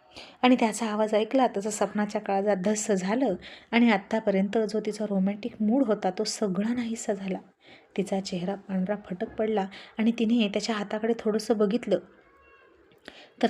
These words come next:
त्याच त्या अंगठ्या होत्या त्याच्या हातात, कासवाच्या. आणि हा राहुल आहे, हे तिला कळलं आणि आता काय करावं, हे तिला कळेना. मी इथे त्याची वाट बघत आहे, असं त्याला वाटतंय आणि मी जर आता त्याला नाही म्हणाले, तर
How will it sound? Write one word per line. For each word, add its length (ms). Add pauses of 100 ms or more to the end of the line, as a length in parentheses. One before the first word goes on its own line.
(120)
त्याच 340
त्या 120
अंगठ्या 400
होत्या 280 (280)
त्याच्या 240
हातात, 320 (460)
कासवाच्या. 580 (520)
आणि 140
हा 260
राहुल 300
आहे, 200
हे 120
तिला 260
कळलं 420 (380)
आणि 140
आता 160
काय 280
करावं, 340
हे 180
तिला 160
कळेना. 400 (840)
मी 180
इथे 260
त्याची 300
वाट 240
बघत 320
आहे, 200 (640)
असं 360 (520)
त्याला 260
वाटतंय 380 (340)
आणि 120
मी 200
जर 140
आता 180
त्याला 220
नाही 340
म्हणाले, 380
तर 140